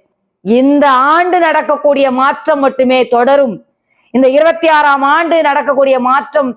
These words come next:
பிசு-, பிதறுமானால், விஜய் வாக்கு தமிழ் தேசிய களத்தில் நிற்பவர்களுடைய வாக்கை விட ஒரு நூறு வாக்கு அதிகம் பெற்றாலும்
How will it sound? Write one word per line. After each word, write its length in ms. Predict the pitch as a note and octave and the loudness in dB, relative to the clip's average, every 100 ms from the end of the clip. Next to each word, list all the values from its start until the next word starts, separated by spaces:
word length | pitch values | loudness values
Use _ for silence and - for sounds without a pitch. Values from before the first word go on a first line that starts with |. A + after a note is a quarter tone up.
| _ | _
பிசு-, 300 | A#3 A#3 C4 - | -4 -2 -2 -2
பிதறுமானால், 920 | A#3+ A3 C#4 C4+ A#3 A3 C4 D4+ D#4+ - - _ _ _ | -2 0 0 2 0 0 0 0 -2 -8 -20 _ _ _
விஜய் 560 | F#3+ D4 E4+ F4+ F4 E4+ C#4 | 0 2 2 2 0 0 0
வாக்கு 480 | C#4 D#4 - F4 F4+ F4+ C#4 - _ - | 0 0 -2 -2 0 0 -4 -12 _ -4
தமிழ் 260 | C4 D4+ D4 | 0 2 2
தேசிய 360 | D#4+ F4+ F#4 E4+ | 2 2 -2 -2
களத்தில் 420 | D#4+ D#4 D#4+ D4+ | 0 0 0 0
நிற்பவர்களுடைய 460 | D#4 D#4 D#4 D4+ C#4 | 0 0 0 0 2
வாக்கை 340 | C#4 D4+ D#4+ D4+ | 0 0 0 0
விட 120 | D4 D4+ A#3+ B3+ | 2 0 0 0
ஒரு 240 | D4+ E4+ E4+ C#4 _ _ _ _ - | 2 2 0 -4 _ _ _ _ -2
நூறு 520 | G#3+ C4 D#4 E4 D4+ C4 | 0 2 2 2 2 2
வாக்கு 260 | C4 - A3 | 0 -2 -2
அதிகம் 300 | A#3 B3+ A#3 | -2 -2 0
பெற்றாலும் 520 | B3+ - B3 A#3+ A#3+ | -2 -2 -2 0 -2